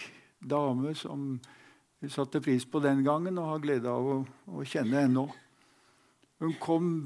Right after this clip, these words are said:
med raske skritt mot meg, over tunet,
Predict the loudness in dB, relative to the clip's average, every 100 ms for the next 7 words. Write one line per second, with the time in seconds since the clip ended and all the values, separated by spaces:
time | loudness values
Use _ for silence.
0 | -8 -6 0 0 2 0 -2 -8 -4 -4
1 | 2 2 2 -2 -2 0 0 0 0 0
2 | -8 _ _ 4 4 4 4 4 4 0